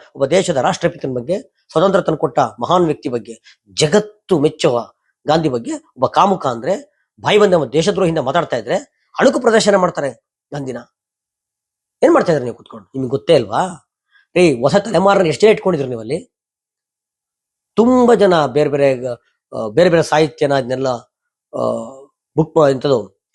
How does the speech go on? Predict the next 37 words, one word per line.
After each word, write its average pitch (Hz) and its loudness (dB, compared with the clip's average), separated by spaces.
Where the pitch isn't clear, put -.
ನಿಮ್ಗೆ 123 -2
ವಾಯ್ಸ್ 156 2
ಅಲ್ಲಿ 143 0
ಮಾ-, 143 -2
ಆಡಿಯೋ 180 4
ಮಾಡ್-, 160 2
ಆಡಿಯೋ 185 4
ಬುಕ್ 160 -6
ಮಾಡ್-, 131 -4
ಮಾಡ್ತಾ 123 -10
ಇದಾರೆ, 117 -16
ಜನಕ್ಕೆ 143 -6
ತಲುಪಿಸ್ತಾ 165 0
ಇದಾರೆ, 123 -2
ಕಮ್ಮಟಗಳು 185 2
ಮಾಡ್ತಾ 143 -4
ಇದ್ದಾರೆ. 151 -2
ನೀವೇನ್ 285 4
ಮಾಡ್ತಾ 240 0
ಇದ್ರಾ? 117 -10
ಬರೀ 247 6
ಗಾಂಧಿ 226 4
ಬಂದಲ್ಲಿ 180 0
ಕೂತು - -12
ಎಷ್ಟು 214 -6
ಗಾಂಧಿ 180 2
ಸಂಬಂಧಪಟ್ಟಂಗೆ 160 -2
ಏನ್ 233 4
ಕಾರ್ಯಕ್ರಮ 151 -2
ಮಾಡ್ತಾ 113 -14
ಇದ್ರಪ್ಪ? 107 -20
ನಿಮ್ 202 6
ಹೊಸ 151 4
ಆಲೋಚನೆ 202 4
ಎಷ್ಟು 147 -2
ಜನ 202 6
ಇದ್ರಲ್ಲಿ? 127 -2